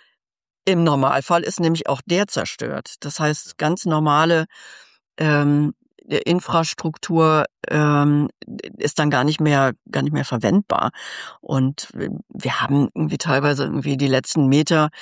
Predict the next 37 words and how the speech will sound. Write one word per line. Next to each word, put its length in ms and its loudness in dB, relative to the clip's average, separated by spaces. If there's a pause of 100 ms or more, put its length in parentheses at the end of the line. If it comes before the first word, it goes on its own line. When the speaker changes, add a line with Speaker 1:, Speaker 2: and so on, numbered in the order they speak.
(220)
Speaker 1:
um 160 -2
Sachen 260 -4
ausliefern 540 -4
zu 140 -8
können, 260 2
irgendwie 380 -2 (440)
mit 240 -2
Eseln 440 2
absolviert 840 0
oder 320 4 (200)
auf, 300 -2 (160)
ähm, 500 2
oder 240 2
die 160 -2
Menschen 440 0
irgendwie, 280 -2 (280)
äh, 220 -6
haben 240 2
dann 200 4
irgendwie 260 -4
die 60 -2
letzten 280 0
hundert 260 2
Meter 280 2
die 100 -6
Zelte 320 -2
selbst 300 0
getragen, 500 0 (460)
Speaker 2:
Mhm. 240 -16
Speaker 1:
weil 180 2
wir 160 0
einfach 320 -4
weder 280 2
mit 160 -2
Trucks 340 -2
irgendwie, 480 0 (100)
ähm, 400 0